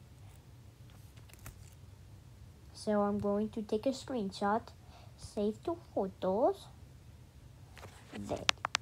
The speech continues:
You will be going. Then I will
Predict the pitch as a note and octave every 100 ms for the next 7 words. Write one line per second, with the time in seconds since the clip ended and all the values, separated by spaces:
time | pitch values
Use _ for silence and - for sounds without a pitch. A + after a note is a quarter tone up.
0 | - - - - - C#4+ F4 F4 D4+ F#4+
1 | G#3+ - G3 F3 F3 B3+ F4+ F4 - -
2 | - - - - - - G#3+ B3 C4+ A3
3 | A3 G3 F#3